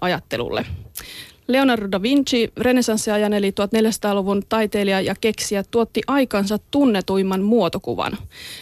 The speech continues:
Mona Lisan, ja usko-, myös tunnetuimman uskonnollisen maalauksen eli Pyhän ehtoollisen. Mutta hän myös näki tulevaan ja kehitteli ajatuksia, jotka vasta satoja vuosia myöhemmin otettiin käyttöön, kuten helikopteria, aurinkovoimala ja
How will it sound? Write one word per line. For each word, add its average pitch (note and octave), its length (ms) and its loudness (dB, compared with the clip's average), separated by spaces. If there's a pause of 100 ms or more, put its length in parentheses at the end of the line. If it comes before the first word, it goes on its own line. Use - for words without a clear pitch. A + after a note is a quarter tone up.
Mona G3 260 0
Lisan, F#3 360 -2
ja F#3 240 -2
usko-, A3+ 480 0
myös A3 240 2
tunnetuimman B3+ 500 2
uskonnollisen B3 600 2
maalauksen G#3 600 2
eli G#3+ 160 2
Pyhän A#3 360 2
ehtoollisen. - 720 -4 (440)
Mutta A#3+ 180 0
hän C#4+ 160 4
myös B3 240 4
näki C4 460 2
tulevaan A3 500 2
ja G#3 120 -2 (100)
kehitteli A3+ 640 0
ajatuksia, G#3 680 0
jotka G#3 320 -2
vasta G#3+ 220 -2
satoja G#3+ 460 0
vuosia G3+ 320 0
myöhemmin G#3+ 420 2
otettiin A#3+ 480 0
käyttöön, - 560 -6 (400)
kuten F#3+ 240 -2 (120)
helikopteria, F#3+ 760 0
aurinkovoimala G3+ 840 2
ja A#3 180 4